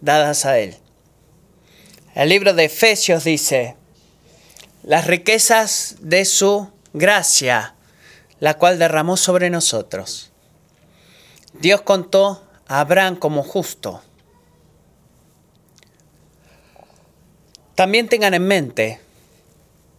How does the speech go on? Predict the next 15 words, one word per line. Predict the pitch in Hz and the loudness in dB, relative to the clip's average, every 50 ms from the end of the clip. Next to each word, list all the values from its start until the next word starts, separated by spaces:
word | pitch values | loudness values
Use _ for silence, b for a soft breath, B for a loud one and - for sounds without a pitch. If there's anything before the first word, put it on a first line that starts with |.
| _ _ _ _ _ _ _ _ _ _ _ _ _ _ _ _ _ _ _ _ _ _ _ _ _ _ _ _ _ _ _ _ _ | _ _ _ _ _ _ _ _ _ _ _ _ _ _ _ _ _ _ _ _ _ _ _ _ _ _ _ _ _ _ _ _ _
que | 170 | -2
esta | 180 175 - 202 185 | -2 2 2 2 2
declaración | 170 165 - - 147 143 143 143 147 - - 190 190 | 2 0 2 2 2 4 4 4 2 0 0 0 0
de | 185 175 | 0 -2
justicia | - - 143 127 - _ - 165 147 - - - 110 104 104 104 - _ _ _ _ _ _ _ _ _ _ _ _ _ _ _ - - - - _ _ _ | -2 -2 -6 -6 -6 _ -6 -4 -2 -2 -4 -4 -4 -6 -10 -12 -18 _ _ _ _ _ _ _ _ _ _ _ _ _ _ _ -20 -20 -20 -20 _ _ _
tuvo | - 180 185 190 | 0 2 2 4
lugar | 185 180 170 175 180 185 170 160 | 4 4 4 4 4 4 2 0
doscientos | 160 147 - - - 202 202 190 - 180 165 - - | 0 0 2 2 2 0 -2 0 -2 -2 0 0 0
años | 190 185 190 190 185 180 175 170 - - b b b b b b _ | 2 0 0 0 0 -2 -2 -2 -2 -4 b b b b b b _
antes | - 170 185 180 - 180 170 147 | -2 -2 -2 2 2 0 2 2
de | 156 143 143 139 135 127 123 - | 2 2 4 2 2 0 -4 -4
que | - 135 135 | -2 -2 0
la | 127 131 131 135 | 0 0 0 2
ley | 151 190 220 220 170 | 2 0 0 0 -2
fuera | - - - 131 127 123 120 117 110 104 95 | -6 -4 -2 0 0 0 0 -2 -4 -6 -10